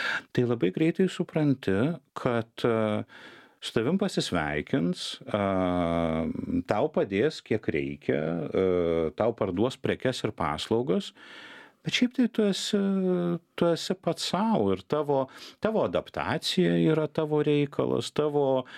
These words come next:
pripratimas prie naujos šalies, prie jos tvarkos yra tavo reikalas. Šalis nesikeis, o tu turėsi viską daryti, e, tu turėsi viską daryti pats. A, labai daugelis žmonių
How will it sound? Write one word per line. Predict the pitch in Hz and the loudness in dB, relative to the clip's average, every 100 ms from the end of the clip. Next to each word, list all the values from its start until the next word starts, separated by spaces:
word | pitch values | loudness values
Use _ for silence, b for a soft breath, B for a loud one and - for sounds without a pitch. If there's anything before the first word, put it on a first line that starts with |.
| B B | B B
pripratimas | - 104 101 92 156 170 110 | -4 -2 -2 -2 0 0 -2
prie | - 95 | -2 0
naujos | 92 87 107 127 - | 2 2 2 0 -2
šalies, | 85 78 113 175 - | -2 0 0 0 -4
prie | 120 101 | -2 0
jos | 117 - | 0 -2
tvarkos | - 85 - - 82 160 - - B B B _ _ _ - | -2 -2 -2 -2 0 0 -4 -12 B B B _ _ _ -2
yra | 90 80 82 95 | -2 0 -2 0
tavo | 123 127 170 | -2 0 0
reikalas. | 233 269 262 113 92 - | 4 2 2 0 0 0
Šalis | - 107 185 - | -2 0 0 0
nesikeis, | 151 104 98 - 76 85 143 - | 0 0 -4 -2 -2 0 0 -2
o | 120 | -2
tu | 120 | -2
turėsi | 135 113 87 - 143 113 | -2 0 0 0 0 0
viską | 107 - 127 | -2 -4 -2
daryti, | 120 101 90 - 143 | 0 0 0 0 -2
e, | 143 - - - - 120 113 110 110 107 - | -4 -16 -18 -14 0 2 2 2 0 0 -2
tu | 107 | 0
turėsi | 139 113 117 - | 2 2 0 -2
viską | 117 107 - 127 | -2 -2 -2 0
daryti | 123 104 95 143 | 2 2 0 0
pats. | - 190 - - B B B B B | 0 -2 -4 -12 B B B B B
A, | - 127 123 117 113 110 107 - 131 147 147 196 - - - - - - | -2 0 0 0 0 0 -2 -6 -6 -4 -2 -2 -4 -16 -20 -18 -12 0
labai | 131 139 151 180 160 | 2 2 2 2 4
daugelis | 160 160 151 143 - | 2 2 2 0 2
žmonių | 131 120 110 110 | 4 4 4 4